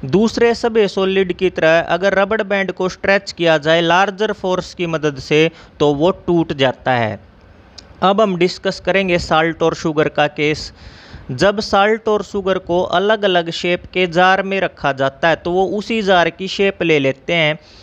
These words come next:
इससे क्या indicate होता है कि उनकी कोई fixed shape नहीं होती। तो क्या हुआ, अगर salt और sugar appear to have a fixed shape, uh, do not appear to have a fixed shape, ऐसा लगता है उनका आकार निश्चित नहीं है,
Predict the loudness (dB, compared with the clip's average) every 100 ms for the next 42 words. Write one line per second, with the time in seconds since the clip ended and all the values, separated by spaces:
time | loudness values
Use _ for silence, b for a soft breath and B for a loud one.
0 | B -2 0 0 0 2 2 2 0 0
1 | 0 0 0 -4 0 0 0 -2 -2 -4
2 | -2 -2 0 2 2 2 0 -2 -2 -4
3 | -6 -2 0 0 0 -2 0 0 -2 -6
4 | -8 -8 B B B -2 0 2 2 2
5 | 4 2 2 0 -2 -2 -4 -2 0 0
6 | -2 -4 -2 -2 -2 -4 0 0 0 -4
7 | _ -4 -4 -2 0 0 0 -2 0 2
8 | 2 -2 -4 -6 -6 -4 0 0 -2 B
9 | B B -6 -2 2 2 2 2 0 0
10 | 0 0 0 0 2 0 -2 -6 -2 -2
11 | -2 -6 -2 -2 0 0 0 -2 0 2
12 | 2 0 -4 0 2 2 0 0 0 0
13 | -6 -10 -8 -6 -2 -2 0 0 0